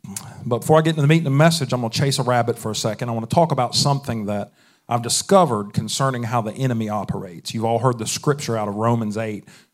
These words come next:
You know, if I preach and I don't mention Romans eight, you need to kick me out. Romans eight that says, "God works everything for good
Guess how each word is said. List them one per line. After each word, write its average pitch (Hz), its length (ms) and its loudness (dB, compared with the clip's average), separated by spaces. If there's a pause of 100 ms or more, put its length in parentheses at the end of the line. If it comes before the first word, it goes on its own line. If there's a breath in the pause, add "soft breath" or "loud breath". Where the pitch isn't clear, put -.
(140)
You 92 80 -10
know, 95 120 -8
if - 100 -12
I 117 100 0
preach 143 280 2
and 127 80 -2
I 123 60 0
don't 123 140 0
mention 120 260 -2
Romans 113 320 0
eight, 107 260 -6
you 101 80 -10
need 101 80 -8
to 95 60 -12
kick 113 220 -6
me 104 100 -8
out. 92 180 -14 (280 loud breath)
Romans 151 340 4
eight 143 380 0 (1300 loud breath)
that 120 160 -6
says, 120 680 0 (640 soft breath)
"God 120 300 4
works 123 360 0
everything 131 400 -2
for 113 160 -8
good 123 480 -2